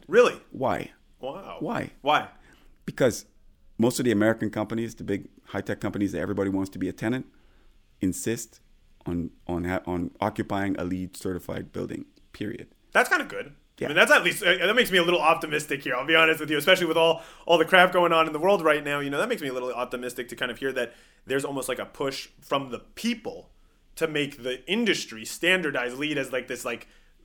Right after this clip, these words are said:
Speaker 1: "I, I'm not moving into a building if it's not leed standard."
Speaker 2: Correct.
Speaker 1: You
Speaker 2: And
Speaker 1: know
Speaker 2: that,
Speaker 1: what I mean?
Speaker 2: and that's the situation here.
Speaker 1: Okay.
Speaker 2: In, even in Israel.
Speaker 1: Okay.
Speaker 2: Um, and, and it's, it's being driven globally by, by basically commercial actors.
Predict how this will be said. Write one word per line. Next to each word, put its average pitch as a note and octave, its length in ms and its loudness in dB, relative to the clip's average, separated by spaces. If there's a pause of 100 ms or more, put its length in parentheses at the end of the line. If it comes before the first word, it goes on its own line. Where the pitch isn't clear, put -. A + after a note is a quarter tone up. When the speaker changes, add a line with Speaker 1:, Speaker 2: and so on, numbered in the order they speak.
(100)
Speaker 1:
"I, C#3 200 -4
I'm D3 80 0
not D3+ 120 -2
moving C#3 200 -4
into C3+ 140 -6
a B2 40 -6
building B2 280 -4
if G2+ 80 -16
it's G#2 140 -16
not A#2+ 360 -6
leed F2+ 200 -20
standard." F#2 240 -16
Speaker 2:
Correct. B2 380 4
Speaker 1:
You G2 40 -2
Speaker 2:
And G2+ 60 2
Speaker 1:
know A2 60 2
Speaker 2:
that, A2 80 2
Speaker 1:
what G2+ 60 -10
I - 20 -16
mean? G2 100 -14
Speaker 2:
and G#2 140 2
that's A#2 220 2
the G#2 60 -8
situation G2 500 -4
here. F2+ 300 -6 (140)
Speaker 1:
Okay. A2 360 -6
Speaker 2:
In, G#2+ 120 6
even C3+ 360 6
in D3 80 8
Israel. G#2 420 0
Speaker 1:
Okay. A2+ 320 -4 (340)
Speaker 2:
Um, F#2+ 500 0
and, G#2 220 0
and A2 80 2
it's, G#2+ 220 -2
it's A#2 160 0
being D3 240 4
driven C3 300 4
globally A#2 360 2
by, G2 220 0
by F#2+ 300 -2
basically G#2+ 560 -4
commercial F#2+ 400 -6
actors. - 480 -10